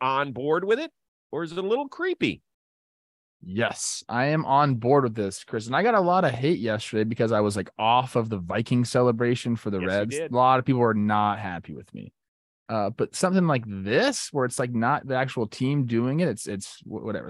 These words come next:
Speaker 2: a promotional person with the, with, or maybe that is, is that a real Sasquatch?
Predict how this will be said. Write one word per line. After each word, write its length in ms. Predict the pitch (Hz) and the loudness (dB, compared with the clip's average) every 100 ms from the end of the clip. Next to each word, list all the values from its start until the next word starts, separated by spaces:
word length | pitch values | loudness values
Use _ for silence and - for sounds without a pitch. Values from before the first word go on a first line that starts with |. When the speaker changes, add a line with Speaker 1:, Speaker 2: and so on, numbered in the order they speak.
| 90 | -8
Speaker 2:
a 40 | 101 | -4
promotional 540 | 98 101 117 117 113 | 0 0 0 0 -2
person 460 | - 107 - 120 117 | 0 -2 -2 -2 0
with 140 | 110 | -2
the, 500 | 120 110 107 104 101 92 | 0 0 0 0 -2 -4
with, 140 | 107 - | -6 -2
or 40 | |
maybe 200 | 120 143 | 2 4
that 100 | 139 | 6
is, 140 | 127 113 | 4 2
is 80 | 113 | 2
that 120 | 113 | 2
a 60 | |
real 320 | 101 113 120 117 | 2 0 0 0
Sasquatch? 800 | 117 113 - 123 113 113 - | 0 -2 -2 -2 -2 -4 -12